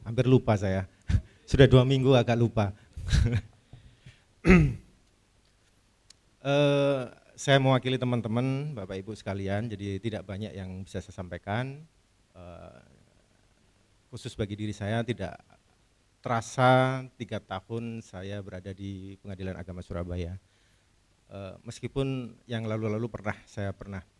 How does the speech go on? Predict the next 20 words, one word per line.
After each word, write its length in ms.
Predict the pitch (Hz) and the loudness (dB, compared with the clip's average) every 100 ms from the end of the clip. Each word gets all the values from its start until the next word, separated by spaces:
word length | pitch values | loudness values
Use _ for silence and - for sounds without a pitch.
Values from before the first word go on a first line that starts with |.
| _ 101 | _ -12
masuk, 400 | 98 - 110 - _ | -10 -6 -8 -8 _
keluar 240 | 98 98 95 | -8 -6 -6
masuk 400 | 92 - 117 95 | -10 -10 -12 -10
di 80 | |
B 160 | 95 95 | -14 -12
A 40 | - | -12
Surabaya, 480 | 95 92 90 92 110 | -12 -10 -8 -8 -8
namun, 560 | 101 95 104 107 101 _ - | -10 -12 -12 -12 -16 _ -20
eh, 320 | 90 85 - 90 92 | -18 -18 -20 -20 _
di 180 | 95 95 90 - - _ _ _ _ | -16 -14 -16 -20 -20 _ _ _ _
tiga 240 | 113 104 - | -6 -6 -4
tahun 320 | 101 98 98 | -4 -4 -6
ter-, 400 | 95 85 98 107 - | -10 -10 -10 -10 -10
terakhir 320 | 98 - 98 | -10 -6 -6
ini 560 | 92 98 117 131 139 147 _ | -6 -4 -4 -4 -8 -16 _
menurut 240 | 104 101 | -18 -18
saya 160 | _ 98 | _ -14
sangat 240 | - 95 - | -10 -10 -10
berkesan 480 | 110 - 98 104 98 | -14 -10 -8 -6 -6
sekali. 480 | - 95 107 160 | -6 -6 -6 -10